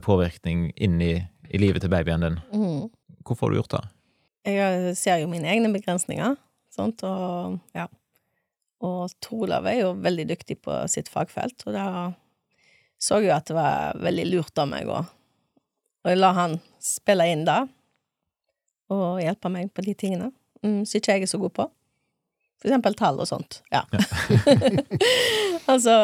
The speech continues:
Speaker 2: ja. Jeg er jo sånn at det, det står... Jeg bruker ikke mer enn hva jeg har på konto, liksom, sant? Altså, jeg har vært veldig nøye i hele oppbyggingen av Katnaken, sparsommelig.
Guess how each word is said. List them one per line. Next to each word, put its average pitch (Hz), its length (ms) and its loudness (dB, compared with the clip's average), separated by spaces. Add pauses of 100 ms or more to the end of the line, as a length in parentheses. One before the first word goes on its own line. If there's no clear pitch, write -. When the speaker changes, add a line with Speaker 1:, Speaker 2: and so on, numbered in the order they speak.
(160)
Speaker 2:
ja. 175 220 4 (520)
Jeg 185 160 4
er 202 140 6
jo 196 80 2
sånn 185 180 2
at 175 140 -2
det, 170 140 6 (520)
det 180 140 4
står... 180 360 4 (640)
Jeg 196 160 2
bruker 214 280 2
ikke 185 120 -2
mer 180 140 2
enn 185 80 -2
hva 170 220 4
jeg 165 240 0
har 170 120 2
på 151 120 -12
konto, 156 280 -4
liksom, - 360 -4
sant? 185 280 -2
Altså, - 200 -2
jeg - 120 0
har 156 120 2
vært 160 160 -4
veldig 165 260 0
nøye 151 280 -2 (140)
i 98 160 -4
hele 165 220 0
oppbyggingen - 500 -6
av - 140 -6 (100)
Katnaken, 175 540 -4 (580)
sparsommelig. 165 640 -2